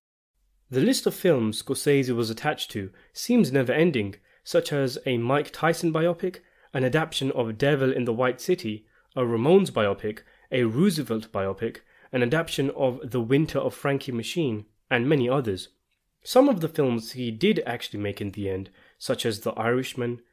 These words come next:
Silence, and Gangs of New York, were in danger of being on that list, and of course it may be that Scorsese does eventually get around to making some of those films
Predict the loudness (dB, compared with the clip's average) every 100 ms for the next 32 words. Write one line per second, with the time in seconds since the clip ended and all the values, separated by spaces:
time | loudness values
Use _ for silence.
0 | _ -8 -2 -2 0 -2 -6 -10 -6 -4
1 | 0 2 2 0 -2 0 0 0 -4 -20
2 | -20 -8 4 6 6 4 6 6 4 0
3 | -2 2 4 6 4 0 -4 -4 -6 -8
4 | -20 -20 -20 _ -4 -2 4 4 4 0
5 | 0 4 4 4 0 -2 -4 -6 -2 -2
6 | -2 0 2 2 0 -2 -2 -2 -4 -2
7 | 0 0 0 0 -2 0 0 0 -2 -4
8 | -2 -2 0 0 0 -6 -8 -8 -12